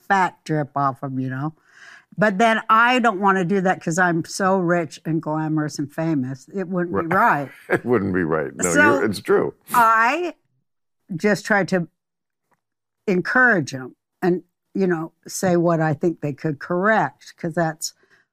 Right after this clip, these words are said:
Speaker 1: more motherly, right? <clears throat> So, but it's a fucking blast, and you should be on there as a judge.
Speaker 2: Well, now that I got the,
Speaker 1: It's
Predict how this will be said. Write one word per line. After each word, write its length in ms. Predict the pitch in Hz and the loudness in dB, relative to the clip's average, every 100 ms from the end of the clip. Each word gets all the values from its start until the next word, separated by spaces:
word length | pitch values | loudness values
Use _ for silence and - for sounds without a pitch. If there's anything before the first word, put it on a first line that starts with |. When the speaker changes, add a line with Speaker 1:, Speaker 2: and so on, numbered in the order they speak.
| _ | _
Speaker 1:
more 180 | 170 160 | -2 2
motherly, 520 | 175 196 156 143 135 | 4 4 2 -2 -4
right? 400 | 135 147 185 - _ _ - | -4 -2 -2 -4 _ _ -6
<clears throat> 260 | - 151 - _ - | -2 -2 -4 _ -10
So, 380 | - 185 170 - _ _ _ _ _ _ - _ _ | 0 2 2 -4 _ _ _ _ _ _ -20 _ _
but 140 | 247 269 | 0 0
it's 160 | 240 | 0
a 60 | 233 | -4
fucking 600 | - - 285 - 247 160 | -4 0 0 0 -2 -4
blast, 840 | 135 202 220 320 349 320 220 - | -6 -8 -2 2 2 0 -2 -4
and 220 | 226 190 214 | -2 0 2
you 120 | 320 | 2
should 220 | - 233 | 0 -2
be 160 | 196 208 | 0 2
on 300 | 247 285 262 | 4 4 4
there 180 | 214 208 | 4 2
as 160 | 190 | 2
a 80 | 190 | 0
judge. 560 | 165 202 254 240 165 135 | 0 2 4 4 0 -2
Speaker 2:
Well, 360 | 180 151 98 - - | -2 0 0 -4 -4
now 220 | 107 117 | 0 2
that 280 | 117 98 92 95 | 2 0 -2 -2
I 80 | 95 | 0
got 240 | 107 104 | 0 0
the, 280 | 95 92 85 - - | 0 -2 -6 -14 -20
Speaker 1:
It's 60 | 101 | -6